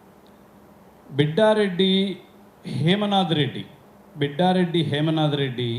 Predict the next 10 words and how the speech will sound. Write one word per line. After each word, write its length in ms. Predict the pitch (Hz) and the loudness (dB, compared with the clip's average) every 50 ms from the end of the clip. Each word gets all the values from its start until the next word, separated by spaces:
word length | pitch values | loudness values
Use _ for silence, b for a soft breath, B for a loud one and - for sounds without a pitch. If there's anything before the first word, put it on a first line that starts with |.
| 160 233 277 - B B B B B B B B B - - - - - | -4 -6 -8 -12 B B B B B B B B B -20 -20 -20 -8 -2
వీరు 320 | 151 160 170 180 170 170 165 160 160 160 160 160 - | 0 2 4 4 4 2 2 2 0 -2 -4 -2 0
తిరుపతికి 600 | - 180 202 190 208 214 214 185 165 156 - 147 | 0 0 0 0 -2 -2 -2 -2 -2 -2 -2 -4
చెందినవారు. 480 | 143 135 135 131 120 104 92 87 - - - - - - - - - - - - - - - - - - - - - - - - - - - - - - - - - - - - - - - - - - - - - - - - - - - - - - - - - | -4 -2 -2 -2 -4 -4 -6 -8 -10 -12 -18 -20 -20 -20 -20 -20 -20 -20 -20 -20 -20 -20 -20 -20 -20 -20 -20 -20 -20 -20 -20 -20 -20 -20 -20 -20 -20 -20 -20 -20 -20 -20 -20 -20 -20 -20 -20 -20 -20 -20 -20 -20 -20 -20 -20 -20 -20 -20 -20 -20 -20 -20 -20 -10 -4
Electrical 840 | 139 139 160 208 220 - - - - 240 226 233 226 220 226 240 220 - | -2 0 0 0 0 -4 -12 -10 -8 -6 -2 0 0 0 0 -2 -4 -2
and 200 | 175 180 175 170 | 0 0 2 2
Electronics 680 | 165 156 160 - 180 - 208 208 202 202 196 180 - - | 2 2 2 0 0 0 -2 -2 0 0 -2 -2 -2 0
Engineering-లో 680 | 175 165 160 156 156 160 160 151 147 143 139 143 160 180 190 | 0 2 2 0 0 0 2 0 0 0 0 0 0 0 0
మొదటి 380 | 175 151 147 147 180 175 175 185 175 | 0 0 0 0 0 -2 -2 -2 -2
ర్యాంకు 380 | 175 170 165 156 156 - 160 151 139 131 127 131 | 0 0 0 0 0 0 0 0 2 0 0 -2
సాధించింది 760 | 127 - 139 143 139 143 143 135 - - 135 139 143 165 156 | -2 -2 -4 -4 -2 -4 -4 -4 -6 -6 -6 -4 -2 -2 -2